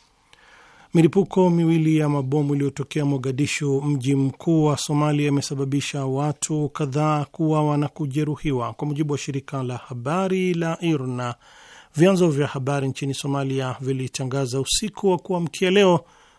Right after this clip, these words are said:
kuwa watu wanne waliuawa na wengine watano walijeruhiwa kutokana na milipuko miwili iliyotokea Mogadishu, mji mkuu wa nchi hiyo, ambayo ilisababishwa na kundi la kigaidi la Al-Shabab.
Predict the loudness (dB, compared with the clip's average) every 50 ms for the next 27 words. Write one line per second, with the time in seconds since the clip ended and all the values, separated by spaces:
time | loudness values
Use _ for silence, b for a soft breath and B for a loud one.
0 | b _ -12 -10 -8 -4 0 0 0 0 0 -2 -2 0 2 2 2 2 2 0
1 | -2 -2 -2 -2 0 0 0 0 2 2 2 2 2 2 0 0 0 -2 -2 -2
2 | -2 -2 -2 -2 -4 -6 -6 -4 -4 -2 -2 -4 -4 -6 -4 -4 -4 -2 -2 -2
3 | -2 0 0 2 2 2 0 -2 -4 -6 -6 -6 -6 -4 -2 -2 0 0 0 0
4 | -2 -2 -4 -4 -6 -4 -4 -4 -4 -4 -4 -2 -2 0 0 0 2 0 0 0
5 | -2 -6 -8 -10 -8 -6 -8 -8 -8 -6 -4 -4 -4 -4 -4 -6 -8 -8 -8 -4
6 | -2 0 0 0 0 2 4 4 4 4 B B B B B B B 0 2 4
7 | 4 4 4 2 2 2 0 0 -2 -2 -2 -2 -2 -2 -4 -6 -6 -4 -4 -2
8 | 0 0 -2 -2 -4 -6 -6 -4 -2 -2 -2 -2 -2 -2 -4 -6 -8 -8 -8 -8
9 | -6 -6 -6 -6 -6 -8 -8 -8 -8 -8 -8 -6 -6 -4 -4 -4 -6 -8 -8 -10
10 | -8 -6 -4 -2 -2 -2 -2 -4 -4 -4 -4 -6 b b b b b b b b
11 | b -8 -8 -6 -6 -8 -10 -10 -8 -8 -8 -8 -8 -6 -4 -4 -4 -4 -4 -6
12 | -10